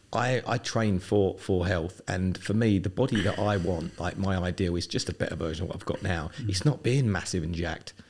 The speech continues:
Speaker 2: Mm.
Speaker 1: and I don't really want my bollocks to shrink to the size of marbles either,
Speaker 2: Mm.
Speaker 1: and, uh, all the acne that you can potentially get 'cause of that
Speaker 2: Mm.
Speaker 1: testosterone imbalance and whatnot. Um, if I was to, if I, if I was on it, I've always said,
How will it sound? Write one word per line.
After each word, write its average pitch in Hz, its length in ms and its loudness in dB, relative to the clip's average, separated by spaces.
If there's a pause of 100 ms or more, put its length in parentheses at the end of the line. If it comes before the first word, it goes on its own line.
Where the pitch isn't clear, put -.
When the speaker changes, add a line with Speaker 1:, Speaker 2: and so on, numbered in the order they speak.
Speaker 2:
Mm. 92 240 -4
Speaker 1:
and 107 100 0
I 131 160 4
don't 131 240 2
really 117 200 4
want 110 180 2
my 107 120 4
bollocks - 500 0
to - 60 0
shrink - 300 0
to - 80 -4
the 92 40 -2
size 92 260 2
of 98 40 4
marbles 104 400 4
either, 123 360 4
Speaker 2:
Mm. 110 340 0
Speaker 1:
and, 107 340 2
uh, 104 300 4
all 113 140 2
the 101 160 0
acne 107 420 0
that 107 220 0
you 101 40 2
can 104 140 2
potentially 107 380 0
get 113 340 0
'cause 131 120 -6
of 120 40 2
that 104 160 0
Speaker 2:
Mm. 104 100 0
Speaker 1:
testosterone 107 540 0
imbalance 107 520 2
and 107 40 2
whatnot. 117 340 0 (500)
Um, 113 440 4 (720)
if - 160 0
I 156 120 4
was 151 160 4
to, - 160 0
if - 120 0
I, 143 180 2
if - 180 -2
I - 20 2
was 139 260 2
on 151 120 6
it, 175 160 4 (720)
I've 123 140 2
always 123 220 4
said, 113 260 0